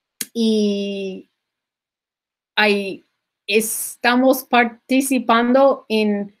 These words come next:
un grupo que está ampliando arqueología, eh, especialmente en la época preclásico. Y con el descubrimiento de San Bartolo, está alrededor cuando descubrir cosas en Jomú también,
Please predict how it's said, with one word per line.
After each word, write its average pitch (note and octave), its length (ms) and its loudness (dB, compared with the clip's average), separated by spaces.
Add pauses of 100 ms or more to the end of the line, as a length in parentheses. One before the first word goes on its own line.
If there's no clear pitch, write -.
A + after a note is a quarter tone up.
(280)
un A3 200 4
grupo B3+ 600 6
que A3+ 180 2
está A3 300 2
ampliando A#3+ 920 0
arqueología, A3+ 1120 0 (320)
eh, G#3 220 4
especialmente A#3 880 2
en G3 160 0
la F#3+ 240 -4
época A3 460 -2
preclásico. F#3+ 880 -2 (240)
Y G#3+ 100 -6
con A3 200 4
el G#3+ 100 4
descubrimiento A#3 840 2
de G3+ 300 2
San A#3 200 0
Bartolo, A#3+ 560 4
está G#3+ 380 2
alrededor A3 640 2
cuando G#3 240 0
descubrir G3+ 1120 -2 (280)
cosas A3 380 0
en F3+ 120 -2
Jomú B3 680 6
también, B3+ 720 0